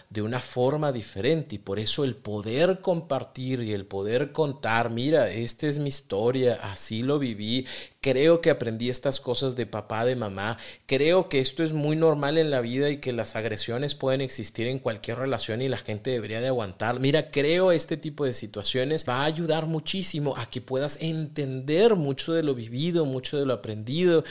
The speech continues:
mucho de lo que funciona y de lo que no funciona para tu presente, y que puedas ir creando esa versión que quieres de ti en relación contigo, obviamente, y en relación con los demás, porque esto no es un tema nada más de cómo me relaciono con el otro,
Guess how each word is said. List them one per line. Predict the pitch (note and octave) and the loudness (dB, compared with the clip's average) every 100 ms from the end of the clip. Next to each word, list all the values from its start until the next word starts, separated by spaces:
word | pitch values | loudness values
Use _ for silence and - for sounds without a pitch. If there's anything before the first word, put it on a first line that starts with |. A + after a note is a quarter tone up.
| - - - | -6 -14 -6
mucho | C3+ D#3 - F3 | -4 -2 0 2
de | E3+ | 2
lo | D3+ C3 B2+ | 4 2 0
que | A2+ | -8
funciona | - B2 - C#3+ E3 F#3+ | -6 -4 -2 2 4 4
y | E3 | 4
de | C3+ | 2
lo | A#2 | 2
que | A#2 | -2
no | B2 | -6
funciona | C3 D#3+ C#3 - C#3+ D#3 D3+ | -4 -4 -2 -2 0 0 -2
para | D3 A#2+ - | -2 -4 -4
tu | A#2 | -8
presente, | A2 G2+ - G#3 C4 A3 G#3 A#3 A#3+ - - - | -6 -4 4 4 4 4 6 6 4 -6 -16 -10
y | E3 | -8
que | C3+ D#3 | -4 -4
puedas | C#3+ D#3 D3 E3+ E3 E3 | 0 2 6 6 4 0
ir | D#3+ D3 | 0 0
creando | D3+ C#3+ D3+ C#3+ B2+ | 0 2 2 0 -2
esa | A#2+ - B2+ | 0 0 0
versión | B2 - B2 A#2+ | 0 -2 -2 -4
que | A#2 A2 | -6 -8
quieres | - A#2+ B2 A#2+ G2 | -4 -2 -2 -4 -6
de | A2 A#2 | -6 -8
ti | - E3+ A3+ A3+ - - - | -4 -2 -2 -6 -18 -12 -4
en | C3 B2 | -2 -2
relación | A#2 A#2+ A#2 G#2 - E3 D#3 | -2 -2 -2 -2 4 4 4
contigo, | C3 A#2 C#3 E3+ A#3+ D4 C#4+ | 0 0 0 2 4 4 2
obviamente, | B2 D3 C#3+ A#2+ D3 G3+ | 2 2 2 0 0 0
y | G#3 | 2
en | B2 | 0
relación | A#2+ A2 G#2+ A#2+ A#2 | -2 -2 -4 -6 -4
con | C3 | -2
los | C3+ | -2
demás, | D#3 A3 D#4 - | 0 2 0 0
porque | C3 - | -2 0
esto | C3+ - | 0 0
no | E3 D#3 | 0 0
es | E3+ | 0
un | D#3+ | 0
tema | D#3 D3 D3+ | 0 2 0
nada | D3 D3 | 0 -2
más | C#3+ C#3+ | -2 -2
de | C3+ - | -2 0
cómo | D3 F3 | 0 2
me | D#3+ | 0
relaciono | B2+ A2+ C3+ C#3+ | 0 -2 -4 -2
con | C3 | -2
el | G#2+ B2 | -2 -2
otro, | A3 A#3+ B2 | -2 0 -4